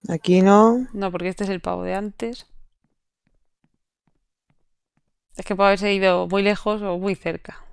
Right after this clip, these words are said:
Speaker 2: Es que esa
Speaker 1: Ya. No.
Speaker 2: No.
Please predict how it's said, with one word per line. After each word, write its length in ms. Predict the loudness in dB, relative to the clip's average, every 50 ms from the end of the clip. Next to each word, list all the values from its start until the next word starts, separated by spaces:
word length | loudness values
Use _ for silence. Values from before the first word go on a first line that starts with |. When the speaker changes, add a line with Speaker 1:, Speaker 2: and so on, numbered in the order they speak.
| -20 -20
Speaker 2:
Es 20 | -18
que 100 | -14 -14
esa 260 | -12 -12 -12 -12 -10 -8
Speaker 1:
Ya. 380 | -6 -4 -2 -2 -2 -4 -6 -8 _ _ _ _ _ _ _ _ _ _ _ _ _ _ _ _ _ _ _ _ _ _ _ _ _ _ _ _ _ _ _ _ _ _ _ _ _ _ _ _ _ _ _ _ _ _ _ _ _ _ _ _ _ _ _ _ _ _ _ _ _ _ _ _ _ -6
No. 440 | 0 2 4 6 6 6 6 4 0 _ -14 -20 -20 -16
Speaker 2:
No. 220 | -14 -12 -12 -14